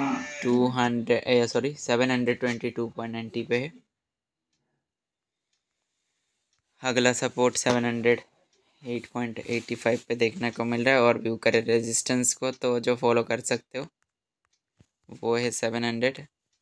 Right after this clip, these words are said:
फिफ्टी फ़ोर पॉइंट सिक्सटी पे है।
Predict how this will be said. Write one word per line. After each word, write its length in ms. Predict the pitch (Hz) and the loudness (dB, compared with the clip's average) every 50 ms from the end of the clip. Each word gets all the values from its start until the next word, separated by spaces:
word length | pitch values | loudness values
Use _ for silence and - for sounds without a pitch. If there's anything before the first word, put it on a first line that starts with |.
| _ _ _ _ _ _ _ _ _ _ _ _ _ _ _ _ _ _ - | _ _ _ _ _ _ _ _ _ _ _ _ _ _ _ _ _ _ -14
फिफ्टी 340 | 120 113 - - - - 123 | -12 -12 -12 -12 -10 -10 -8
फ़ोर 320 | 113 - 120 120 120 117 110 | -6 0 4 4 4 4 2
पॉइंट 260 | - 123 120 117 113 | 2 0 0 0 0
सिक्सटी 380 | - 123 113 - - - 123 120 | -2 -2 0 0 0 2 2 2
पे 140 | - 123 | 2 2
है। 180 | 120 127 - | 0 0 -2